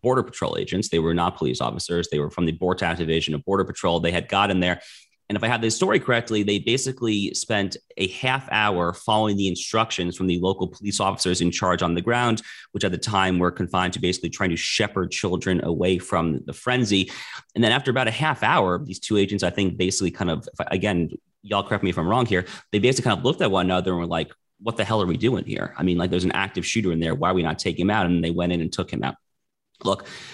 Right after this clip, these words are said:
I understand if you are, I, I, I, I, I kind of understand. I mean, I kind of understand if you are one person and what you have is, like, a nine millimeter handgun and, like, you hear someone in there with, like, a,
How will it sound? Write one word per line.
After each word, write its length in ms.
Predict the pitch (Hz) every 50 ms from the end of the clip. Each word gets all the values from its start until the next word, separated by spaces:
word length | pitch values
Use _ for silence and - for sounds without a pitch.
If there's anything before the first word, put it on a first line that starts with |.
| - - - - -
I 180 | - - 151 185
understand 480 | 214 214 214 - - 160 139 127 117
if 100 | 107 104
you 180 | 110 120 117 117
are, 420 | 110 107 101 98 90 85 73 - - _ _ _ _ _ _ _ -
I, 320 | 98 - - - 117 110 -
I, 120 | 80 - -
I, 160 | - 64 - - -
I, 100 | - - - - - - - - -
I 80 | 101 104
kind 340 | - - - - 151 135 104
of 60 | 80
understand. 540 | 73 64 - - - - - - 101 120 -
I 80 | - -
mean, 200 | 101 104 104 101
I 80 | - 110
kind 400 | - - - - - 185 214 160
of 80 | 123 110
understand 560 | 92 90 85 80 - - 73 65 80 80 90
if 80 | 87
you 160 | 95 104 104 101
are 100 | 95 92
one 280 | 95 101 110 110 110
person 500 | - - 110 98 95 - - 92 92 92
and 120 | 90 90 92
what 140 | 92 92 98
you 80 | 95 95
have 260 | 101 92 90 87 90
is, 80 | 87 87
like, 140 | 87 78
a 40 | 87
nine 240 | 90 90 90 92 92
millimeter 380 | 92 90 85 90 90 82 82 87
handgun 560 | 95 127 123 117 120 104 107 101 98 98 95
and, 200 | 92 85 87 87
like, 140 | 82 82 -
you 100 | - 92 87
hear 160 | 98 92 87
someone 320 | 85 - 90 90 85 85
in 160 | 85 87 87 87
there 160 | 85 82 82
with, 140 | 85 85 -
like, 140 | 85 -
a, 40 | -